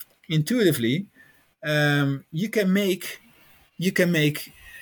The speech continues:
a, a case for either, either direction, right? So the controversy, the contro-, the sort of circled around the question,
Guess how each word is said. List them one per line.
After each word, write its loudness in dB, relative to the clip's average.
a, -6
a -2
case 2
for -2
either, 2
either 2
direction, -2
right? -2
So 4
the -2
controversy, 0
the -4
contro-, 4
the -4
sort 0
of 2
circled 0
around 2
the -4
question, 0